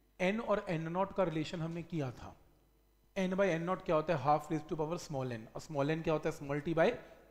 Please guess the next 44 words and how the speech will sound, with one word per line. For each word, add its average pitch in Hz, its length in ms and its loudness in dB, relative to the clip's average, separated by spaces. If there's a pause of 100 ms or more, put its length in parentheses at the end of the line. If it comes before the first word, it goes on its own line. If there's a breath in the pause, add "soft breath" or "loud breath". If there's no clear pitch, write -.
(120)
capital 107 340 -4
T। - 40 -14 (600)
ये 214 80 0
किया 175 260 2
था। - 220 -10 (880 soft breath)
अब 240 60 0
मेरे 196 240 8
को 254 120 4
ये 240 140 4
पता 135 240 -2
है 143 100 -4 (500)
कि 202 60 -10
जो 240 80 0
रेडियो 180 300 4
एक्टिविटी 208 460 2
होती 170 240 0
है 160 60 2
या 180 120 6
एक्टिविटी 208 400 0
होती 165 280 0
है 165 80 -2
R 139 220 -2 (640)
या 160 80 -4
डी 156 180 -4
एन 156 160 -6
by 151 160 -4
डी 139 120 -6
टी, 131 140 -10
वो 151 100 -8
किसके 202 340 -2
प्रोपोर्शनल 196 600 -2
है? - 180 -20 (240)
Number 135 300 -6
of 165 60 -6
atom 160 260 -4
left 165 360 0
at 160 120 -2
any 175 220 -2
time 180 440 -4
n, 214 160 -2 (640 soft breath)
तो 220 60 0
इसके 202 200 -2
प्रोपोर्शनल - 600 -10
है। - 120 -18